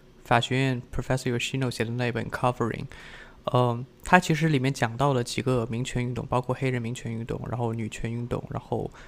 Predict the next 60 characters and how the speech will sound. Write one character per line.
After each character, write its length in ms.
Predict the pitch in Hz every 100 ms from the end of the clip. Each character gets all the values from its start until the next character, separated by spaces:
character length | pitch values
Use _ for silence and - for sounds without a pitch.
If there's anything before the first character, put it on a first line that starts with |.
| -
性 200 | - 156
少 140 | 139 113
数 140 | 139
群 220 | - 117
体 120 | 139
运 160 | 123 120
动， 200 | - -
他 180 | - 147 - - -
总 200 | - 117
结 140 | 120
为 140 | 127 123
了 80 |
三 280 | 120 - 135
个 160 | 156 135
步 220 | - 127
骤： 180 | - 113
第 200 | 139 123
一 20 |
个 100 | 127
是 120 | 127
conversion， 580 | - 120 127 135 - - - - - - -
第 100 | -
一 60 | 131
个 100 | 127
是 140 | -
passing， 500 | - - 135 135 113 - - -
第 80 | -
三 160 | 123 123
个 80 | 127
是 80 |
com-， 220 | - 117 117 -
呃， 360 | - 123 110 117
covering。 480 | - 127 123 113 - 139 - - - - -
其 160 | - 135
实 320 | - 127 127
说 220 | - 143
白 180 | 123 113
了 100 | 117
一 120 | 120
点， 160 | - -
就 140 | -
我 140 | 120 120
拿 120 | 110
性 160 | 127 147
少 140 | 113
数 80 | 120
群 160 | -
体 100 | 131
来 80 | 110
做 140 | 113 131
比 140 | -
较， 220 | - 113
就 160 | 110 117
是 120 | 117
conversion 480 | - 123 131 139 127
其 140 | - 120
实 120 | 120
就 160 | 127
是 60 | 113
说， 280 | - 113